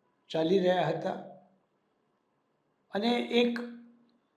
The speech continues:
ઘોડેસવાર એના ઘોડા ઉપર બેસીને સડસડાટ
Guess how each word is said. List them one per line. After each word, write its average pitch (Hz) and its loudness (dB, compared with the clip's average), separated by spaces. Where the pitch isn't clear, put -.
ઘોડેસવાર 180 4
એના 175 2
ઘોડા 160 4
ઉપર 175 -4
બેસીને 190 0
સડસડાટ 190 0